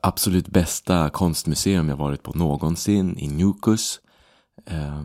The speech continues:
och det blev levande tack vare en, en fantastisk guide som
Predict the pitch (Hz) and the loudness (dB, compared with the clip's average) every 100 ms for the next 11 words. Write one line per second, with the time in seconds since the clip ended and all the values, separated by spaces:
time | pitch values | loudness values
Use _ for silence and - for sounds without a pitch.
0 | 78 _ - 80 87 92 90 90 90 92 | -14 _ -8 2 4 6 6 6 6 6
1 | 85 80 - 82 76 73 78 - 80 76 | 4 0 -2 0 0 0 -2 -4 -4 -6
2 | - 85 92 101 - - 92 87 85 71 | -4 -4 -2 -2 -4 -8 0 4 4 2
3 | - 69 69 | -4 -2 -4